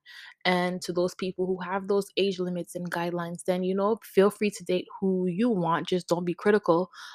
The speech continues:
of others who are doing what you're not doing. And that's just how I feel about it.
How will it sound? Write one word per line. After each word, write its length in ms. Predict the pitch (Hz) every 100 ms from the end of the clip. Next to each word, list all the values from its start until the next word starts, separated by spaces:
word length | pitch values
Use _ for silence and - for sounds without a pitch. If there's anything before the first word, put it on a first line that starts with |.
| -
of 160 | 175 -
others 520 | 170 170 170 170 - - -
who 180 | 190 180
are 200 | 175 170
doing 460 | 156 180 180 170
what 240 | 165 170 -
you're 120 | 175
not 300 | 170 160 156
doing. 340 | 196 180 165
And 120 | 170 175
that's 180 | 294
just 160 | 339 -
how 160 | 175 165
I 80 |
feel 260 | 165 - 170
about 320 | 165 160 160
it. 160 | 170